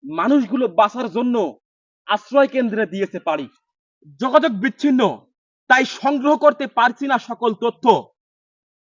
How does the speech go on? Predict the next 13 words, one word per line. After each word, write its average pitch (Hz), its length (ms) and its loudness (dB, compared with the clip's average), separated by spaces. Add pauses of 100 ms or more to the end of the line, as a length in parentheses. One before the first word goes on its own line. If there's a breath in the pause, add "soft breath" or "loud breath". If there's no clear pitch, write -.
(120)
ইন্ডিয়ার 277 360 6
পানিতে 294 380 4
বাংলাদেশ 285 560 4
ডুবেছে, 262 520 2 (480)
এটাই 220 280 2
চরম 208 240 2
সত্য। 147 420 -10 (540)
বন্যায় 233 540 -2
কবলিত 240 400 -4
মানুষেরা 247 600 -4 (100)
করছে 254 360 -6
শুধু 254 220 -8
হাহাকার। 254 680 0